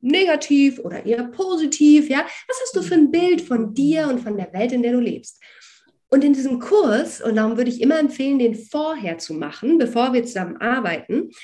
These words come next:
bekommst du diese ganzen Basics an die Hand. Es bringt aber alles nichts, und das kennt ihr, egal was man lernt, du darfst es anwenden. Learning by doing.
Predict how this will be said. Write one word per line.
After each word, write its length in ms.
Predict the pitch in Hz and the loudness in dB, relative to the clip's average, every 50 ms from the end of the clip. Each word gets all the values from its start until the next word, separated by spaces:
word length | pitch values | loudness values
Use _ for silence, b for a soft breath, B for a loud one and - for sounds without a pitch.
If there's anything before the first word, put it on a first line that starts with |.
| B B B B B B B _ | B B B B B B B _
bekommst 840 | - 208 214 - - - - - - 285 311 359 392 - - - - | -16 -6 -2 0 0 0 -2 -8 -4 -2 -2 -2 -2 -4 -8 -4 0
du 160 | 370 381 381 | 4 4 4
diese 260 | 302 277 269 233 240 | 4 4 0 0 0
ganzen 420 | 240 233 247 311 - - 294 247 | -2 -2 -4 -4 -2 0 0 0
Basics 480 | - 208 220 240 240 - 269 247 - - | 2 2 0 0 0 -2 -6 -10 -12 -10
an 180 | - 233 226 233 | -8 -6 -6 -6
die 140 | 214 214 | -6 -8
Hand. 340 | - - 170 - - _ - _ B B B B B B B B B B _ - | -10 -12 -14 -16 -18 _ -20 _ B B B B B B B B B B _ -6
Es 160 | 277 240 247 - | -6 -6 -2 -2
bringt 320 | 320 330 370 403 440 - | 0 2 2 2 0 0
aber 240 | 285 277 269 - - - | -2 -2 -2 -2 0 0
alles 360 | 240 311 381 381 381 - - | 0 2 2 2 0 0 0
nichts, 320 | 240 247 277 330 330 - | 0 2 2 2 -2 -4
und 140 | 254 240 226 | -4 -4 -2
das 200 | 226 226 233 - | -2 -4 -4 -6
kennt 300 | - 262 247 285 294 - | -6 -4 -4 -4 -4 -6
ihr, 280 | - 208 214 226 254 262 | -4 -2 -2 0 0 -2
egal 360 | - 214 214 233 262 285 285 269 | -4 -4 -4 -4 -4 -4 -4 -6
was 160 | 269 269 269 | -8 -8 -4
man 120 | 254 247 | -2 0
lernt, 440 | 240 233 220 208 214 220 233 247 240 B B B - | 0 0 0 0 -2 -2 -4 -6 -8 B B B -12
du 60 | 254 | -6
darfst 260 | 269 269 277 269 - | -6 -4 -6 -6 -8
es 180 | 277 - - - | -16 -14 -6 -2
anwenden. 720 | 220 269 262 240 214 185 160 - - - 160 170 180 196 | 0 0 0 0 -2 -2 -6 -8 -10 -12 -12 -8 -6 -2
Learning 480 | 208 220 254 262 277 277 277 277 247 | 0 0 0 2 2 0 0 0 -2
by 80 | 247 247 | -4 -4
doing. 440 | 214 240 247 233 - - - - _ | -2 0 2 2 0 -2 -6 -14 _